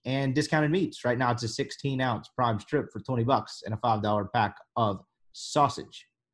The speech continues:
You decide which one's better. So check 'em out. Just go in there, show Greg proof of subscription. He'll get you set up and then go find all your own favorites. Uh, we got into a flaming hot Cheeto sausage that Greg concocted one night and a couple of other things. So all kinds of great stuff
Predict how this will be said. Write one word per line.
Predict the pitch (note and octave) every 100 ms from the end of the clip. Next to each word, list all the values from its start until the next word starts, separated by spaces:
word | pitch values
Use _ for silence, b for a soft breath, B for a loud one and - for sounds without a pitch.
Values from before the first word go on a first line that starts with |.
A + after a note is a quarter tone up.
| _ - _ _ _ - _ _ _ _ _ - _ - _ _
You | E3+
decide | F#3+ C#3 G#2
which | G2 F#2
one's | G2+ F#2
better. | - - - -
So | F3 B2+
check | - G3+ G3
'em |
out. | D#3+ C#3
Just | C#3+ C3+
go | F3+
in | D#3+
there, | D3
show | - D#3
Greg | B2+ C3+ A#2 G#2
proof | C#3+ -
of | A2+
subscription. | G#2+ - C3 G#2+ A#2+
He'll | A#2+
get | A2+ A2
you |
set | - B2+
up | A#2+ A#2+
and |
then | A#2+
go | A#2
find | A2+ A#2 A2 -
all | C#3
your | C#3 A#2+ -
own | F3+ F#3+
favorites. | D#3+ F3 E3+ E3 - - b b _
Uh, | B2+
we | A#2+
got | D3+
into | D#3 B2 D3+
a | B2 G#2 - _ -
flaming | D#3+ E3+ D#3
hot | C#3 A2+
Cheeto | - F#3+ G#3 C3 -
sausage | - B2+ G2+ A2+ F#2
that | - G#2+
Greg | A#2 G#2+
concocted | - A2+ A#2 A#2 - G2
one | G#2 G#2
night | A2 G#2+ B B B _
and | B2 A#2
a | A#2+ A#2
couple | C3+ B2 B2
of | A2
other | A#2+ A2+
things. | G2+ G#2 G2
So | C#3+
all | D3+
kinds | D#3 C3
of | A#2+
great | A#2+ G#2+
stuff | - G#2+